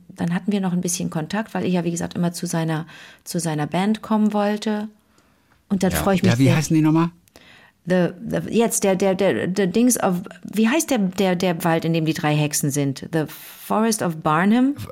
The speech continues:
Speaker 2: äh, Sherwood Forest?
Speaker 1: Nein, das ist Robin Hood.
Speaker 2: Ah ja, äh, Dingens of Barnham auf jeden
Speaker 1: Ja.
Speaker 2: Fall. Das ist seine Band, ne?
Speaker 1: Das hatte ich falsch gesagt und jetzt sag ich's wieder falsch, peinlich.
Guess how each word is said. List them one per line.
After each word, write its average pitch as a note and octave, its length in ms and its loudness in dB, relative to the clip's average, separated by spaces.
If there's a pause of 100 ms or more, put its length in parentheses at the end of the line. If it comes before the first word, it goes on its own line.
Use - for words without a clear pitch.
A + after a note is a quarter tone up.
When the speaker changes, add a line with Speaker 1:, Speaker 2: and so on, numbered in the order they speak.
(180)
Speaker 2:
äh, C#3+ 80 -8 (300)
Sherwood A#2+ 360 2
Forest? C3+ 520 -2 (160)
Speaker 1:
Nein, G3+ 260 2
das F#3 100 2
ist F#3 140 0
Robin E3+ 460 0
Hood. F3+ 200 0 (920)
Speaker 2:
Ah B2 100 -2
ja, A#2+ 200 2
äh, B2+ 200 0
Dingens D#3 280 4
of B2+ 100 -2
Barnham F#2+ 400 2
auf E2 140 -6
jeden D#2+ 120 -2
Speaker 1:
Ja. E3+ 120 2
Speaker 2:
Fall. C3 80 0
Das G#2+ 160 -2
ist G2+ 100 -4
seine D#2+ 180 -4
Band, C#2 240 -8
ne? F#2+ 120 -2
Speaker 1:
Das F3 120 -4
hatte G#3+ 120 -2
ich F#3 100 -4
falsch G#3 240 -2
gesagt G#3 300 -2
und F#3+ 80 2
jetzt F#3 140 -2
sag E3+ 140 -2
ich's D#3+ 160 -4
wieder D#3+ 160 0
falsch, E3 300 -6
peinlich. A#2 540 -4